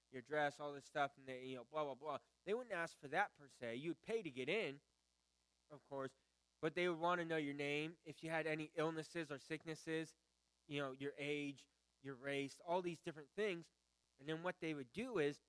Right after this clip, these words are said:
the wife would be behind the scenes, and she'd have these informational sheets, and she would pick one that looked really good, and she would, she would tell her husband, "Ask if there is, um, uh, a Latina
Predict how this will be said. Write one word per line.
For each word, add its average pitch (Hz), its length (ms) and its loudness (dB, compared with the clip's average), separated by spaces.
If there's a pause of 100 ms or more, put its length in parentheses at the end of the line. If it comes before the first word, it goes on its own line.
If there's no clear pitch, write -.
(720)
the 135 80 -8
wife 180 340 0
would 139 120 -14
be 170 120 -6
behind 147 360 -4
the 123 60 -16
scenes, 147 360 -4 (380)
and 131 80 -20
she'd 170 200 -4
have 190 340 -2
these 135 280 -6 (320)
informational 156 680 -4
sheets, - 340 -12 (440)
and 143 140 -4
she 196 160 -2
would 175 160 2
pick 220 240 -4
one 165 160 -2
that 143 180 -6
looked 156 220 -2
really 131 260 -8
good, 151 260 2 (540)
and 139 180 -6
she 190 180 -4
would, 175 240 0
she - 140 -10
would 156 140 -8
tell 196 200 -4
her 151 80 -10 (100)
husband, 139 340 -2 (340)
"Ask 170 320 0
if 165 100 -12 (100)
there 156 220 -2
is, 143 260 -2 (460)
um, 120 380 -6 (840)
uh, 117 240 -4
a 131 60 -10
Latina 180 800 -6